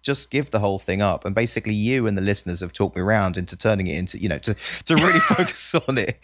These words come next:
And as soon as, like, like, literally that week, you know, like, that Monday, I said, "Right, this is it. I'm really gonna focus on it. I'm really gonna build a business here." And, like, literally that was when it crashed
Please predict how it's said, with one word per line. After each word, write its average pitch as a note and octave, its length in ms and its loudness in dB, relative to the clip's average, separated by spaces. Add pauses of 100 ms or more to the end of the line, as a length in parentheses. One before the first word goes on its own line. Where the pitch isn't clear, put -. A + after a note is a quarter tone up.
(280)
And F#3+ 140 2
as A#3 100 0
soon C#4 220 2
as, B3+ 100 0
like, A3+ 120 2
like, F#3+ 220 0
literally A3 320 0
that G#3+ 300 0
week, F3 420 -2
you D#3+ 60 2
know, C#3+ 120 2
like, D3 340 0
that F3 160 2
Monday, C3+ 540 0 (340)
I C#3 80 4
said, C3+ 260 0
"Right, G#2+ 360 2
this C#3 180 -2
is C3 140 -2
it. - 280 -4
I'm G2 240 -4
really A#2+ 420 2
gonna G#2 220 -4
focus F#2 520 -4
on D#2 120 -6
it. D#2 200 -10
I'm F#2 140 -6
really E3 300 2
gonna C3+ 180 0
build A2+ 220 -2
a G#2 40 -2
business F#2+ 400 -4
here." D#2 220 -4 (600)
And, D3+ 200 2
like, D3 180 0
literally D3+ 500 -2
that C3+ 220 2
was C#3+ 160 -6
when A#2 180 2
it G2 220 -4
crashed - 560 -2